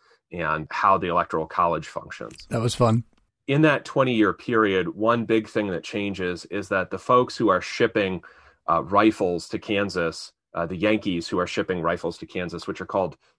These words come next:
Speaker 1: Beecher's Bibles, for a popular preacher who wanted to make sure that abolitionism would prevail in Kansas.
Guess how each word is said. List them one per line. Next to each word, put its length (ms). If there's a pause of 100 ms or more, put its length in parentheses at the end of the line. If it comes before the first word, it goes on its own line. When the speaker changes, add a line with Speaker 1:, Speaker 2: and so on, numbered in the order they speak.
(140)
Speaker 1:
Beecher's 440
Bibles, 720 (320)
for 520
a 60
popular 420
preacher 640
who 360
wanted 280
to 80
make 180
sure 300
that 160
abolitionism 720
would 160
prevail 380
in 100
Kansas. 580